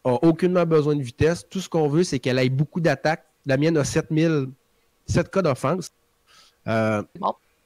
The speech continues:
Speaker 1: Initié a, est, est modé en offense aussi, avec du crit chance un peu. Mais tu sais, Initié, moi, elle est là pour ses,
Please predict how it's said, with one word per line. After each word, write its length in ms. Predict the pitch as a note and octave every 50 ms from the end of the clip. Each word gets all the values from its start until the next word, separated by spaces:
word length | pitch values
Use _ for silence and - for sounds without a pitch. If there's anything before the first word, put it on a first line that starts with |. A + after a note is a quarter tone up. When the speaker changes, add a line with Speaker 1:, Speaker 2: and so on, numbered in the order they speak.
| _ _ _ _ _ -
Speaker 1:
Initié 680 | C#3 D3+ D#3 B2 - - - D3 F3 E3+ F3 F3+ E3+ -
a, 220 | B2+ B2 B2+ B2+ B2+
est, 280 | C3+ C3+ C#3 C3+ C#3 C#3
est 40 | C#3+
modé 300 | D3 D3 C#3+ C#3+ D#3+ E3
en 120 | D#3+ D3+ D3
offense 420 | C#3+ - - D#3+ D#3 D3 - -
aussi, 420 | C#3 C#3 B2+ - - E3+ E3+ E3+
avec 180 | D3+ C3+ C3 B2+
du 140 | B2 A#2+ B2
crit 220 | - C#3+ D3 C#3+ -
chance 300 | - - D#3 D#3 D3 -
un 220 | D3 C#3 C3+ C3+
peu. 200 | B2 - E3+ G3
Mais 140 | G3 E3+ D3
tu 80 | - -
sais, 100 | F3 F3+
Initié, 480 | F3+ E3+ E3+ D#3+ C#3+ - - F#3+ G#3
moi, 200 | G3+ F#3 F3 E3
elle 60 | C#3+ C#3
est 40 |
là 80 | D3+ F3
pour 220 | - - E3+ D#3
ses, 240 | - - D3 C#3 -